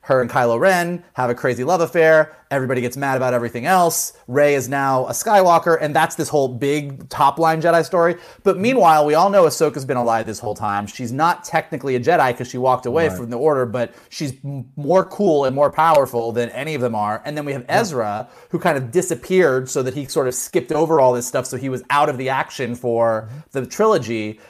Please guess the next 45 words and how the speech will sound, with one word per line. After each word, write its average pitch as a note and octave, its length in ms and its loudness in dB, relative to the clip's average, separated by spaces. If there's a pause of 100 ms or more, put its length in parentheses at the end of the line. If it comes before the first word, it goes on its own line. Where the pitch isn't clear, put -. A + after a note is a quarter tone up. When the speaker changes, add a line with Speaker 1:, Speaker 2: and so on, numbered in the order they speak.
Speaker 1:
but C#3+ 120 -4
he's A#3+ 240 -2
still D#3 180 2
out B2+ 200 -2
there. B2 300 -2 (180)
And F#3 120 0
it's F3 100 -4
like, F3 200 0
we D#3+ 100 0
have G3 180 2
these A3+ 160 -2
Jedi C3+ 440 2
that C3 120 -8
the B2 80 -10
Star B2+ 320 0
Wars B2 240 0
fans B2 560 -6
are A2+ 540 0 (360)
clearly D4+ 560 0
more D#3 220 4
interested D#3+ 440 -4
in F#3+ 160 -2
than F3 120 -2
they C#3 100 -4
are B2+ 240 0
in A#2+ 140 -2
Rey A#2 540 -4
or C#3 160 0
anything C3+ 340 -8
else B2 160 -6
that's B2+ 160 -10
going A#2+ 240 -6
on. A#2 220 -4
So C3+ 140 -10
it'll D3 140 -4
be C3 120 -12
interesting F3+ 460 -6
to C3 60 -6
see C3 580 -8 (380)
if D3+ 160 -2
these C3+ 340 -6
stories C#3+ 540 0
of A#2+ 420 -6
Ahsoka, A#2 760 -6
of B2+ 160 -12